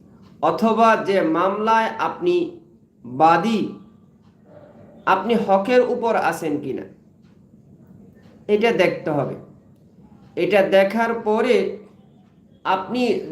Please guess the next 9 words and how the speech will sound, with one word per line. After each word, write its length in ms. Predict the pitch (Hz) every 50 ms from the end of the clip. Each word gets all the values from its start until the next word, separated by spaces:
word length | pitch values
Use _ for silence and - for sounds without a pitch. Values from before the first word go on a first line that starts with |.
| 147 139
জয়ী 400 | 160 185 190 226 240 254 254 254
হওয়ার 460 | 220 208 202 190 185 180 175 160 143
জন্য 280 | 165 165 170 185 226
আমল 460 | 233 214 185 180 185 180 175 175 - 175
করতে 260 | 165 - - - 160
পারেন। 280 | - 131 120 110 101 - - - - _ _ _ _ _ - - _ _ - _ _ - - - - - - - _ - - - - - - -
আজকের 500 | 165 190 190 190 190 - 233 233 240 233
এই 360 | - - 180 208 220 226 233
লাইভে 580 | 208 196 170 165 160 156 139 160 175 185 -